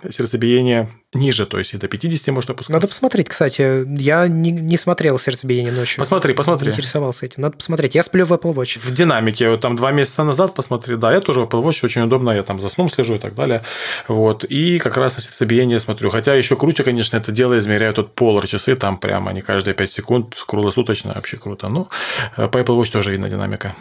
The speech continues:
Speaker 2: Ну, и у нас есть, э, подкаст, да. Мы уже делали один из предыдущих эпизодов. Позапрошлый можно послушать, да, как работает Polar, как работает Apple Watch, в чём разница и так далее.
Speaker 1: Я бы хотел ещё по упражнениям немножко пройтись со своей колокольни. То есть, э, я гирю, ну, как бы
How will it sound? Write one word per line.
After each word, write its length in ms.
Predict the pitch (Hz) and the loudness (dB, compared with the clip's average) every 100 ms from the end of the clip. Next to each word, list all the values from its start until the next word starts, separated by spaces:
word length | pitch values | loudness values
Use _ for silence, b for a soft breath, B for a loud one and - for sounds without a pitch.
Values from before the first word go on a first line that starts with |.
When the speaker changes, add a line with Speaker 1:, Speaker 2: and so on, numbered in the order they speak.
| B | B
Speaker 2:
Ну, 100 | 190 | 2
и 20 | 170 | 4
у 60 | |
нас 180 | 135 123 | 4 4
есть, 200 | 127 - | 2 4
э, 200 | 123 120 | 2 2
подкаст, 420 | 123 - 147 123 | 0 0 0 0
да. 260 | 113 107 107 | -4 -8 -10
Мы 240 | 135 131 120 | -8 -4 -2
уже 180 | 117 117 | -2 2
делали 540 | 120 110 110 110 120 - - | 2 2 -2 -4 -8 -10 -2
один 340 | 135 131 127 | 0 2 2
из 80 | 120 | 2
предыдущих 540 | 131 127 135 127 - | 2 2 2 2 0
эпизодов. 520 | 123 135 165 160 127 - B B - | 2 2 4 4 0 -4 B B -4
Позапрошлый 640 | 139 127 120 151 151 127 | 0 2 2 0 0 0
можно 240 | 113 120 113 | 0 -2 -2
послушать, 460 | 117 - 123 110 | -4 -2 -4 -4
да, 120 | 107 110 | -4 -2
как 200 | 113 120 | 0 0
работает 360 | 117 120 123 | 0 0 0
Polar, 280 | - 170 127 | 0 0 0
как 160 | 117 117 | 0 -2
работает 380 | 117 120 117 120 | -4 -4 -4 -4
Apple 260 | - 123 | -2 0
Watch, 200 | 147 - | 2 0
в 40 | - | 0
чём 200 | 117 117 | 0 2
разница 360 | 127 113 - | 2 0 -6
и 40 | 107 | -4
так 160 | 107 | -4
далее. 200 | 104 95 | -4 -2
Speaker 1:
Я 160 | 123 151 | 2 2
бы 80 | 170 | 2
хотел 260 | 156 151 147 | 2 4 4
ещё 180 | - | 2
по 100 | 143 | 0
упражнениям 640 | 135 147 135 143 127 113 107 | 0 2 0 2 2 2 0
немножко 380 | 110 110 - | 0 0 -2
пройтись 520 | 113 143 139 202 190 - B B B | 0 0 2 0 -2 -4 B B B
со 340 | - - - | -8 -4 -2
своей 280 | - 185 139 | 2 4 4
колокольни. 640 | 120 123 123 185 185 139 113 | 4 0 2 2 4 4 2
То 140 | 110 110 | 2 2
есть, 340 | 104 101 - | 2 -2 0
э, 400 | 120 113 110 110 | 2 4 4 2
я 180 | 110 123 | 2 0
гирю, 440 | 113 120 117 110 107 | 2 2 2 0 -2
ну, 240 | 123 120 101 | -4 -4 -4
как 160 | 107 | -6
бы 160 | 107 | -4